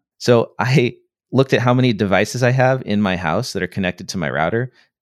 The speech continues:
and it hit fifty. I think a lot of routers are not made to have that many devices connected at the same time.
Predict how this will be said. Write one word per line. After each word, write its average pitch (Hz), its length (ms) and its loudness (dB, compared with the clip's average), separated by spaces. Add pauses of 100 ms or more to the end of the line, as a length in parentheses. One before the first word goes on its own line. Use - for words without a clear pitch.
and 104 120 0
it 98 60 -4
hit 104 220 -6
fifty. - 440 -4 (920)
I 104 60 -2
think 147 200 -4
a 139 60 2
lot 107 180 4
of 101 60 -2
routers 104 340 0
are 92 60 -4
not 90 200 -6
made 85 300 -6
to 95 80 -6
have 82 220 -4
that 82 180 -4
many 87 240 -6
devices 78 580 -6
connected 92 420 -8
at 85 100 -4
the 58 60 -14
same 82 260 -8
time. 98 400 -8